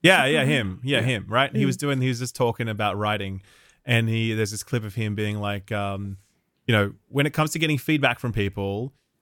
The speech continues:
Speaker 1: you should listen to the things that they don't like and that aren't working for them,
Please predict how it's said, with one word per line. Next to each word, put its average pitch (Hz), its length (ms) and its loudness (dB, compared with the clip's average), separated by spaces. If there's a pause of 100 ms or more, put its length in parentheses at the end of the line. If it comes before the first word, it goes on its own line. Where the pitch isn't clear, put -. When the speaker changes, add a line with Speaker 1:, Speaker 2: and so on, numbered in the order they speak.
(240)
Speaker 1:
you 135 100 0
should 139 160 -4
listen 156 260 2
to 147 100 -4
the 139 120 2
things 123 580 -2 (160)
that 113 340 0
they 110 500 0 (200)
don't 127 360 2 (100)
like 117 420 2
and 113 100 -2
that 110 80 0
aren't 117 160 0
working 120 300 0
for - 100 -8
them, 107 460 -4